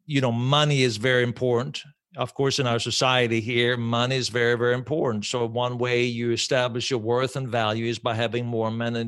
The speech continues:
money than other people. So a way to enhance your sense of self in, in, in a way to separate yourself from others, you must have more money, money than others, or it could be power, or it could be fame. It could be many different things.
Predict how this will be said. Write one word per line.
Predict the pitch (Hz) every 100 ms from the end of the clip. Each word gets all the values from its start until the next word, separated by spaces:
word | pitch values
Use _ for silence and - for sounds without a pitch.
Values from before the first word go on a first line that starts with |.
| 120
money | 127 120 123
than | 117 107 127
other | 147 147
people. | - 123 107 110 127 - - - - - -
So | - - 127 123 139
a | 135
way | 123 139 151 160
to | - 151 135 127 110 - _
enhance | - 127 123 151 160 165
your | 147
sense | - 135 127
of | 131
self | - 127 127 127
in, | 123
in, | 123 127
in | 123 - - 127
a | 117
way | 113 135 151
to | -
separate | 120 160 160 - 139 131 -
yourself | - 156 131 123
from | 135 127
others, | 139 120 110 131 - - _ _ _ _ _ _
you | 135 127 135
must | 127 131 123 -
have | 135
more | 135 131 131
money, | 127 135 135 135
money | - 123 135 135
than | 127 131
others, | 147 175 131 107 147 -
or | 151 143
it | 131
could | 147 117
be | 123
power, | - - 156 160 139 101 92
or | 107 120
it | 123
could | 131
be | 120
fame. | 120 175 170 127 117
It | 123
could | 151
be | 156
many | 160 185 185
different | 147 135 127 117 107
things. | 170 127 107 135 -